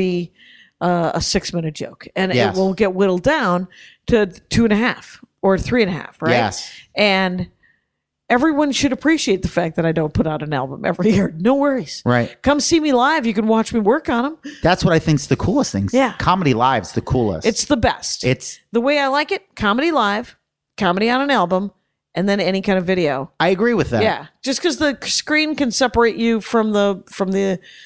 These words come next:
Speaker 1: from the, even the oral.
Speaker 2: Yes.
Speaker 1: Yeah.
Speaker 2: You're more connected to it.
Speaker 1: Like, if you, if, if you're just listening to comedy, you, you could picture whatever you want.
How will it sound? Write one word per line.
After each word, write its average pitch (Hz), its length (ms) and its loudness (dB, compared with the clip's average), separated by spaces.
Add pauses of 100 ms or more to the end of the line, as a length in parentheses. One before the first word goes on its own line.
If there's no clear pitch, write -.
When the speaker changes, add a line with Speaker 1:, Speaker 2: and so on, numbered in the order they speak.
(200)
Speaker 1:
from 214 320 2
the, - 280 0 (160)
even 240 240 0
the 220 60 0
oral. 190 360 2
Speaker 2:
Yes. 160 420 0
Speaker 1:
Yeah. 190 180 2 (440)
Speaker 2:
You're 165 180 0
more 165 300 0
connected 160 520 -4
to 104 160 -4
it. - 180 -12 (300)
Speaker 1:
Like, 233 120 2
if 233 100 2
you, 269 200 2
if, 233 180 0
if 247 160 2
you're 240 220 0
just 269 240 -2
listening 226 400 -2
to 175 60 -6
comedy, 170 520 -2 (540)
you, 202 260 -2 (140)
you 220 240 0
could 208 160 -2
picture 262 260 0
whatever 269 220 2
you 269 100 0
want. 311 220 -4